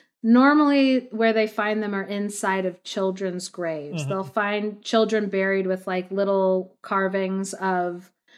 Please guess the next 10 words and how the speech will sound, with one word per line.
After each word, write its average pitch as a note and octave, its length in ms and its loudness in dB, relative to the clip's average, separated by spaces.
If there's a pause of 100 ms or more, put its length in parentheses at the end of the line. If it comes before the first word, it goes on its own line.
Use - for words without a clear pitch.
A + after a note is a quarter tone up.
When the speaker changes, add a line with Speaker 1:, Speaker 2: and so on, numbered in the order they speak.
(260)
Speaker 1:
um, F#3 380 -4
animals. G#3+ 840 -2
Speaker 2:
Yeah. D3 420 -2
Speaker 1:
Or G#3 420 4
even, G#3+ 320 4
like, F#3+ 280 -2
rocking F#3+ 600 -2
horses. A#3+ 1040 0 (220)
Even, B3+ 480 6
like, G3+ 400 -2